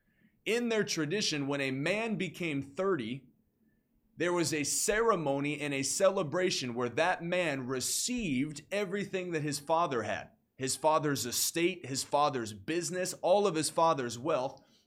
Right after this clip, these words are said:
all that the father had was given to the son. When Jesus was thirty years old,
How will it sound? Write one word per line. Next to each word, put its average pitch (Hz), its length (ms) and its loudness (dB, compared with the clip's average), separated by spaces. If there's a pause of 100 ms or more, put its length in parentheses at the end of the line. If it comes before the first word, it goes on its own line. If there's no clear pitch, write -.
all 240 460 4
that 202 180 -4
the 165 100 2
father 175 520 2
had 143 460 -2
was 127 220 -4
given 123 480 -2
to 123 140 -4
the 107 120 -4
son. 104 360 -2 (2250)
When 151 260 -2
Jesus 190 540 0
was 160 160 -2
thirty 214 340 0
years 170 320 2
old, 135 340 -2